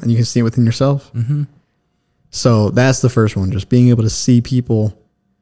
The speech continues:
Speaker 1: just, like, no, y-, nobody can lie to you, you
Speaker 2: Yeah.
Speaker 1: know? At least y-, you get that from their energy.
Speaker 2: Yeah.
Speaker 1: They can't, the energy doesn't lie, right?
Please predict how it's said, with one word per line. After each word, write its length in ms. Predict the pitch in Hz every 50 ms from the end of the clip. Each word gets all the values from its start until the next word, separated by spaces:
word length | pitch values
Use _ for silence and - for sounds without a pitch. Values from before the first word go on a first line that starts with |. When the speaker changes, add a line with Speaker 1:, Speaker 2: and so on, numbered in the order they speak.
| _ _ _ _ _ _ _
Speaker 1:
just, 260 | - 107 98 - - _ _ _ _ _ _ _ _ _ _ _ _ _ _ _ _ _ _ _ _ _ _ _ _ _ _ _ _ _ _ _ _ _ _ _ _
like, 100 | 120 117
no, 160 | 123 131 135 -
y-, 200 | - 139 127 127 123 - 139 131 - 143
nobody 240 | 143 160 156 151 143
can 240 | - 127 117 110 101
lie 460 | 98 98 104 107 104 101 101 92 92
to 160 | - - -
you, 260 | - - - - - - _ _ _ _ _ _ _ _ - 110
you 80 | 104 98
Speaker 2:
Yeah. 60 | 95
Speaker 1:
know? 160 | 92 101 110 - - _ _ _ _ _ _ _ _ -
At 120 | 113 123
least 300 | 131 131 123 123 - - - - -
y-, 140 | - 131 123
you 440 | 135 135 135 131 127 120 123 123 120
get 160 | 120 127 123
that 140 | 123 110 110
from 140 | - 117 107
their 160 | 104 104 -
energy. 420 | 113 110 104 101 - 95 - 151 - _ _ _ _ _ _ _ - -
Speaker 2:
Yeah. 160 | 87 92 92
Speaker 1:
They 80 | - -
can't, 420 | - 123 117 - - 135 127 117
the 80 | 98 117
energy 260 | 120 127 117 117 117
doesn't 240 | 110 104 101 78 95
lie, 180 | 92 87 85 92
right? 240 | 92 104 123 127